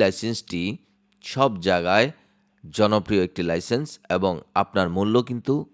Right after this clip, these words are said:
অনেক বাড়িয়ে দেবে এই ড্রাইভিং লাইসেন্সটি, যদি আপনি ট্রেইলার লাইসেন্স নিতে পারেন মিডল ইস্টের যে কোনো জায়গায়। পরীক্ষার রেজাল্ট কিন্তু সেম, আপনি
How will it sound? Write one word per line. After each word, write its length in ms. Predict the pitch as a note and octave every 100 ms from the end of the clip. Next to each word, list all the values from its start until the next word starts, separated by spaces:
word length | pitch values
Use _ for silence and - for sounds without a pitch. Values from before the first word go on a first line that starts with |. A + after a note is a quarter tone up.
| _ -
অনেক 220 | A#2+ A#2+ A2 _ _
বাড়িয়ে 360 | F2 F#2+ F#2 F#2+ E2+
দেবে 200 | F2 C3 G#3+ _ _ _
এই 120 | G#2+ G2+
ড্রাইভিং 280 | F#2 F2 F2 E2+
লাইসেন্সটি, 460 | E2 - E2+ - E2 D2 _ _ _
যদি 320 | F#2 G#2+ G2 B2 - _ -
আপনি 300 | F#2 F2 F2+ F2 - _ _ _ _ _ -
ট্রেইলার 360 | G#2+ A2 A2 G#2
লাইসেন্স 360 | F#2+ - F#2 F#2+ - _ _ -
নিতে 260 | G#2+ G2+ F#2
পারেন 240 | E2+ D#2+ C#2+ _ _ _ G2
মিডল 280 | A2+ B2+ B2
ইস্টের 280 | - B2+ A#2+ - - F2+
যে 100 | A2 G#2
কোনো 160 | G2+ F#2
জায়গায়। 360 | E2+ D2+ D2 - _ - _ -
পরীক্ষার 420 | A#2 B2+ - C#3 G2
রেজাল্ট 320 | F#2+ F#2+ G#2+ A2
কিন্তু 220 | A#2+ A2 D3+ E3 _ - -
সেম, 240 | A2 F#2 D#2+ - _ - F2
আপনি 220 | F2+